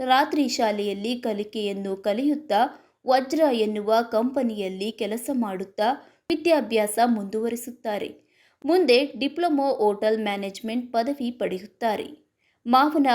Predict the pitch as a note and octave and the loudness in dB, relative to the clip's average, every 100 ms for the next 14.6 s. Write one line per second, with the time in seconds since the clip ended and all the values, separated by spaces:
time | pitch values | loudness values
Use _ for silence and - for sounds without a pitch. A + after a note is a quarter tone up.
0 | A3 - G#3 G#3 G#3 G#3 A#3 G#3+ A#3 G#3+ | 2 2 -2 -2 -4 -4 -4 -4 -4 -4
1 | G#3 G#3 G3 G3 G#3 C#4 C#4+ A#3 D4 - | -6 -4 -6 -6 -4 -4 2 4 4 -2
2 | _ C#4+ D#4+ D#4+ C4 G#3+ G3 F#3+ G3 - | _ 0 0 -2 -2 0 -2 -6 -10 -8
3 | B3 - - - _ _ C4 E4 E4+ C4 | -8 -8 -10 -18 _ _ 0 2 4 2
4 | F#3 G3 G#3+ G#3+ A#3+ B3+ G3 G3+ G#3 A#3 | 0 -2 -2 0 0 -2 -4 -6 -4 -4
5 | C#4+ A3 G3+ G#3 A#3+ B3 C4 - A#3 D3+ | -4 -2 -4 -2 -4 -4 -6 -6 -4 -4
6 | - _ _ - D#4 G4+ C#4+ C4 A3+ G#3+ | -6 _ _ 2 2 4 2 2 0 -2
7 | G#3 G#3 G3+ A#3 B3+ G#3 G3+ A#3 A#3+ A3 | -2 -2 -2 0 2 2 0 -2 -4 0
8 | A3 A#3 A#3+ A#3+ A3 G3+ C#3 - _ - | 0 2 -2 -2 -2 -2 -6 -12 _ -20
9 | - - C4 C#4+ D4 F#4+ F4 C4 C4+ B3 | -20 0 4 4 2 2 2 4 4 4
10 | A3 G#3+ G#3 C4 A#3 C4 - C4+ C4 C4 | 0 0 -2 -2 -2 -4 0 0 2 0
11 | C4 B3 C#4+ D4+ B3+ G#3+ F#3 G#3 A3 G#3 | 2 2 2 2 2 2 0 -2 -4 -4
12 | G#3+ B3 A3 B3+ - - B3+ C4+ D#4+ D#4+ | -4 -2 -2 -2 -6 -2 2 2 2 2
13 | D4+ D4+ A#3 G#3+ A3 A3 - F#3+ F#3+ G#3 | 2 4 2 2 -2 -4 -8 -8 -8 -10
14 | - A#3+ - A#3 G3+ - | -14 -18 -8 -6 -4 -8